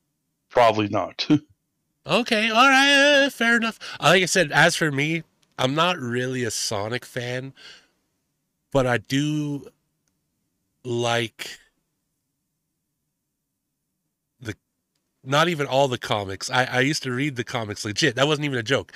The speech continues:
Speaker 2: I have them. No, I, I moved them onto a different shelf, so you can't see them no more. I have the <laughs> comics, uh, a bunch of them, and, uh, I like, I liked a lot of the characters and shit, but the actual gameplay, like you're saying,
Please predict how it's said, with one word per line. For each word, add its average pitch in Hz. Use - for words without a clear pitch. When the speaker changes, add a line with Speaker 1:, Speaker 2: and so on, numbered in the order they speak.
Speaker 2:
I 131
have 175
them. 117
No, 131
I, 113
I 117
moved 120
them 117
onto 110
a 107
different 104
shelf, 104
so -
you -
can't 107
see -
them 104
no 101
more. 98
I 131
have 151
the 127
<laughs> -
comics, 123
uh, 113
a 117
bunch 139
of 104
them, 90
and, 113
uh, 104
I 127
like, 160
I 127
liked 151
a 151
lot 147
of -
the 135
characters 147
and 117
shit, 104
but -
the 120
actual 156
gameplay, 120
like 101
you're 123
saying, 90